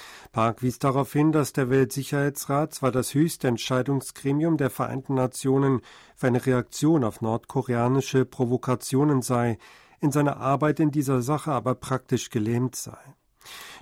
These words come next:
Dies sei für Frieden und Stabilität in der internationalen Gemeinschaft nicht wünschenswert. Südkorea wolle daher als nichtständiges Mitglied China und Russland,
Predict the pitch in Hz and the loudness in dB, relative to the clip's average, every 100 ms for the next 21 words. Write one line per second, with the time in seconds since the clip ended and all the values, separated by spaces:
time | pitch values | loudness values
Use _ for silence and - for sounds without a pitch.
0 | - 180 - 143 135 143 - 147 151 131 | 0 0 4 2 2 0 0 0 2 2
1 | 110 - 120 104 113 110 - 147 156 127 | 2 0 -2 0 0 -2 0 0 2 0
2 | 120 131 127 127 123 - - 120 117 120 | 0 -2 0 2 2 0 -2 0 2 0
3 | 117 117 113 117 - 139 - 143 - 127 | 0 0 0 0 -2 -4 -2 -2 -2 0
4 | 123 120 110 104 - 113 - - - _ | 0 0 -4 -4 -6 -12 -20 -20 -20 _
5 | _ _ _ - - - - - 160 170 | _ _ _ -20 -20 -20 -14 2 2 4
6 | 170 143 123 113 95 117 117 113 120 120 | 2 2 2 0 2 0 0 2 0 0
7 | 131 120 - 139 160 - - 151 151 143 | -2 -4 -2 0 0 0 0 2 2 0
8 | 143 139 151 - 165 156 - 180 175 147 | 0 0 0 2 2 2 -4 -2 2 0
9 | 120 156 - 143 113 101 | 2 0 0 0 0 -2